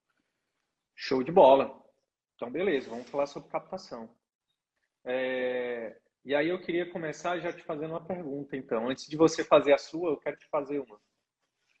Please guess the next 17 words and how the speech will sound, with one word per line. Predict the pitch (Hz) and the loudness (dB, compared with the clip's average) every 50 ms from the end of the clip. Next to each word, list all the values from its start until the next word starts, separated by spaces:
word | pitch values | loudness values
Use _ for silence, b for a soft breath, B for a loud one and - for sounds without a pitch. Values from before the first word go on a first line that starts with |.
| _ _ _ _ _ _ _ _ - - - | _ _ _ _ _ _ _ _ -20 -14 -6
Hoje, | - 185 190 190 170 143 127 123 131 131 120 117 117 120 - _ | 0 2 4 4 4 2 -2 -6 -10 -12 -12 -14 -16 -20 -16 _
Auro, | 135 131 131 127 123 123 - | -10 -8 -8 -8 -10 -12 -14
como | - - 147 147 151 | -16 -16 -12 -12 -12
é | 160 | -12
que | 156 - - | -10 -12 -14
tá | - - - 143 139 147 156 160 | -10 -4 0 0 0 0 0 -4
a | 156 | -4
questão | - - 156 151 - - - 147 147 147 147 | -6 -8 -8 -10 -8 -8 -8 -8 -6 -4 0
da... | 143 143 143 139 139 135 135 127 123 117 - - | 2 2 2 2 0 -2 -2 -4 -6 -6 -6 -2
Falando | 151 147 156 160 156 - 156 | -2 0 0 -2 -4 -8 -8
de | 135 175 190 | -8 -6 -2
particular, | - 196 - - - - - 170 147 135 117 110 - - - _ _ _ _ _ _ _ _ _ _ - | 0 -2 -2 -2 -6 -8 -4 2 2 4 2 2 -2 -8 -20 _ _ _ _ _ _ _ _ _ _ -16
né? | 123 120 | -14 -14
Falando | - - 139 135 139 139 | -12 -10 -10 -10 -8 -10
de | 135 | -6
particular, | - - 143 139 - - - 147 127 123 127 139 143 - - - - _ _ _ _ _ _ _ _ _ _ _ _ _ _ _ _ _ | -4 -2 -2 -2 -4 -6 -4 0 2 4 4 4 2 -2 -8 -18 -20 _ _ _ _ _ _ _ _ _ _ _ _ _ _ _ _ _
é... | 147 131 123 127 127 127 127 127 123 123 120 120 110 104 104 - | -8 -6 -4 -2 -2 -2 -2 -2 -4 -4 -6 -6 -6 -8 -10 -12